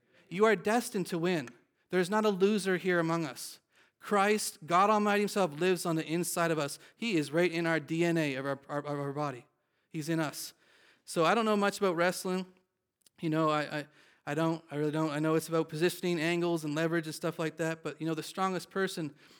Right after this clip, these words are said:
doesn't always win. It's, the person has better training and better strategies. And, uh, I know Gerald knows a lot about wrestling, but I, I don't. He don't see him here today. But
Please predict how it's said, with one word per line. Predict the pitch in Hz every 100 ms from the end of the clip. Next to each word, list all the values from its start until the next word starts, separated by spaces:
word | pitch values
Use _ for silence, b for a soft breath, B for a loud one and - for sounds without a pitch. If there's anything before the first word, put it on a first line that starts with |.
| B
doesn't | 160 170 170
always | 165 156 151
win. | 175 151 127
It's, | 131 - - b b b
the | -
person | 170 160
has | 160 160 151 156
better | 147 160 165
training | - 185 196 147 131
and |
better | 135 151
strategies. | 156 - 170 170 131 120 -
And, | 139 _ b b b b b
uh, | 143 143 139 - -
I |
know | 156 165
Gerald | 151 185 196
knows | 196 170
a |
lot | 185
about | 185
wrestling, | 165 180 - 190 175
but | 165 156 -
I, | 160 165 160
I |
don't. | 156 147 131
He | 139 151
don't | 160 -
see | 165
him | 160 151
here | 160
today. | 143 143 143
But | 139